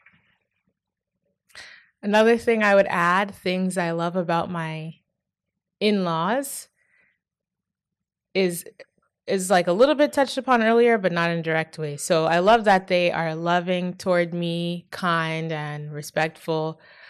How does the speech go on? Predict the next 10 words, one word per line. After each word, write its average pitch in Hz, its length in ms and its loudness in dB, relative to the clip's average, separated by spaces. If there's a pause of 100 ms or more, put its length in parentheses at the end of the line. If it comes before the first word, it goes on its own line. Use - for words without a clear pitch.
(140)
I - 140 0
also 220 380 4
love 180 380 4
that 165 200 0
they 165 120 0
didn't 175 440 0
put, 170 380 0 (300)
like, 156 340 -6
heavy 180 720 0
expectations 165 1300 -4